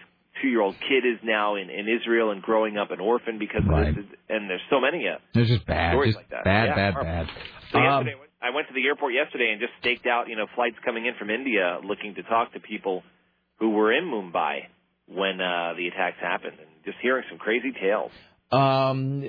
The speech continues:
Speaker 2: just on, on, and on, uh, on another, on, on another lighter note, actually, uh, I know that you were, so we, we had talked to you Wednesday 'cause you were at the thing where they were blowing up the balloons or whatever for the parade.
Speaker 1: Right.
Speaker 2: And were you at the actual parade?
Speaker 1: Oh, yes.
Speaker 2: Okay. Who here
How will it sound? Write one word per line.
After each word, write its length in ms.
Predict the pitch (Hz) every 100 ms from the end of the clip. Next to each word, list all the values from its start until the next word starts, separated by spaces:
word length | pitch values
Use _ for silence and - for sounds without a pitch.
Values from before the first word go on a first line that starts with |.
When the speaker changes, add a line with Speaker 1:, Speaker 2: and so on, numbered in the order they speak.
| 110 117 139
Speaker 2:
just 220 | 175 180
on, 180 | 175 170
on, 180 | 147 147
and 160 | 135 135
on, 240 | 139 127
uh, 20 | 117
on 360 | 110 107 123
another, 260 | 117 110 113
on, 160 | 123
on 200 | 120 107
another 360 | 95 101 104 90
lighter 460 | 64 80 80 101 92
note, 160 | 80
actually, 380 | 82 - 101 95
uh, 80 | 95
I 200 | 92 107
know 180 | 127 131
that 120 | 123
you 200 | 135 165
were, 340 | 151 131 123 -
so 120 | 156
we, 280 | 156 139 -
we 140 | 175
had 100 | 175
talked 200 | 180 185
to 60 | 165
you 60 | 131
Wednesday 400 | 156 165 135 117
'cause 140 | 107
you 80 | 139
were 100 | 139
at 120 | 120
the 80 | 120
thing 240 | 90 139 135
where 100 | 113
they 80 |
were 80 | 104
blowing 300 | 90 110 110
up 80 | 107
the 60 | 98
balloons 340 | 98 101 101
or 60 | 95
whatever 260 | 95 90
for 80 | 90
the 80 | 87
parade. 300 | 90 90 90 - - - _
Speaker 1:
Right. 200 | - 110 -
Speaker 2:
And 100 | 123
were 80 | 151
you 100 | 190
at 80 |
the 120 | 160 160
actual 220 | 165 160
parade? 460 | - 143 143 175 - _ _ -
Speaker 1:
Oh, 80 |
yes. 300 | 262 170 170 -
Speaker 2:
Okay. 300 | 107 139 104 _ _ -
Who 200 | 202 233
here 480 | 185 214 143 113